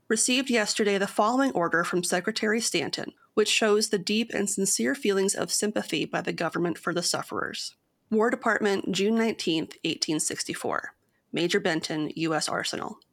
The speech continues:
"The funeral and all the expenses incident to the interment of the sufferers by the recent catastrophe at the Arsenal will be paid by the department. You will not spare any means to express the respect and sympathy of the government for the deceased and their surviving friends.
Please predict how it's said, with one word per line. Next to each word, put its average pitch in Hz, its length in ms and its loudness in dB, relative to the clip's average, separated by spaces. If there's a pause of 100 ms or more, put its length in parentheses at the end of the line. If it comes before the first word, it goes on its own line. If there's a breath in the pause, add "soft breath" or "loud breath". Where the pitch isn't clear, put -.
(220 soft breath)
"The 180 80 0
funeral 254 480 2
and 220 120 2
all 190 240 2
the 240 140 2
expenses 196 600 0
incident 226 640 0
to - 100 -4
the 208 140 0
interment 220 680 0
of 202 80 -4
the 208 80 2
sufferers 175 640 -2 (160)
by 180 180 -2
the 196 140 -2
recent 208 400 -2
catastrophe 196 680 -2
at 196 80 -4
the - 120 -6
Arsenal 165 540 -2 (480 loud breath)
will 202 220 4
be 233 160 2
paid 175 380 0
by 160 120 -2
the 165 80 0
department. - 640 -4 (240)
You 180 160 2
will 180 140 2
not 165 280 2
spare 160 340 0
any 220 260 2
means 165 360 2
to 175 100 -2
express 160 480 -2
the 151 100 -2
respect 190 520 -2
and 226 140 2
sympathy 220 520 0
of 185 100 -2
the 196 120 -2
government 185 460 -2
for 180 240 0
the 202 80 2
deceased 160 600 0
and 165 140 -2
their 147 140 -4
surviving 156 520 -4
friends. - 520 -2